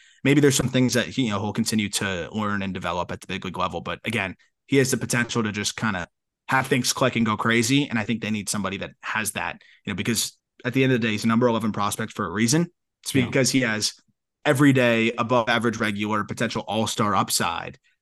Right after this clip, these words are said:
Speaker 1: Uh, I just don't know if he's ready to translate that at the big league level yet,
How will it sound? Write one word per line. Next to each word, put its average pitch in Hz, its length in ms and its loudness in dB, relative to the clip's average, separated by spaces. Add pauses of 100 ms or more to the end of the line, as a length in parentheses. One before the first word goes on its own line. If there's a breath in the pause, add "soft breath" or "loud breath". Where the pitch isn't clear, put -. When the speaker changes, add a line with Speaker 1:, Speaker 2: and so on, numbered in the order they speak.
Speaker 1:
Uh, 107 220 -2 (100)
I 147 80 4
just 147 220 0
don't 123 160 4
know 113 160 2
if 95 80 -6
he's 107 320 -2 (160)
ready 113 320 -2
to 85 400 -6 (180)
translate 104 580 -2
that 95 120 -4
at 90 80 -10
the 98 80 -10
big 101 160 -6
league 107 160 -4
level 226 220 6
yet, 247 240 4